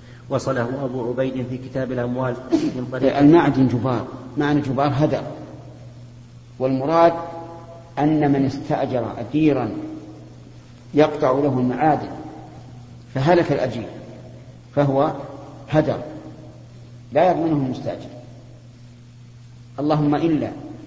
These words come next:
Speaker 2: إذا كان في مكان المعدن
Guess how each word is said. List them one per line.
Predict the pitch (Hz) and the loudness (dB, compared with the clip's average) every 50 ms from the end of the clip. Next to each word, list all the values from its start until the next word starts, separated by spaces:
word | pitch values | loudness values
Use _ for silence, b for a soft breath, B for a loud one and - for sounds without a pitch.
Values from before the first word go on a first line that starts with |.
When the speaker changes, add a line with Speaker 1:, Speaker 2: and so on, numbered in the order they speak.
| - - - - - - - | -18 -18 -20 -20 -20 -14 -10
Speaker 2:
إذا | 117 117 131 139 131 | -6 0 2 2 2
كان | 131 - 151 147 143 139 131 120 - - | 2 0 0 0 0 0 -2 -4 -4 -4
في | 131 127 123 123 120 117 113 - - - - - - - - | -6 -4 -4 -4 -4 -6 -8 -10 -14 -18 -18 -18 -18 -12 -8
مكان | 113 120 120 143 143 139 135 123 120 117 117 113 107 - - | -8 -8 -4 -2 -2 0 0 -2 -2 -4 -6 -6 -10 -10 -8
المعدن | 117 117 127 151 135 135 - 127 117 | -6 -4 -2 -2 -2 -4 -6 -6 -8